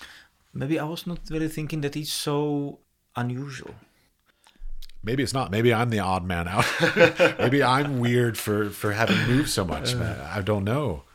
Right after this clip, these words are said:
Speaker 1: Let me ju-, just tell you one beautiful thing. I was talking with, uh, Karel Císař. Uh, he's very respectful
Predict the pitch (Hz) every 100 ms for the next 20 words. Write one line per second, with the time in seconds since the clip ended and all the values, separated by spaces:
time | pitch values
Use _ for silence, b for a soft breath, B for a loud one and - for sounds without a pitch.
0 | b - 139 - 240 190 180 156 170 -
1 | 180 175 147 127 120 135 143 139 131 -
2 | 143 123 113 107 107 - 120 117 117 104
3 | 104 101 98 - - 95 92 87 87 90
4 | 101 101 101 107 - 127 113 - - 107
5 | 98 98 110 123 - _ - 110 98 95
6 | 95 - - - - - - - - -
7 | - 104 101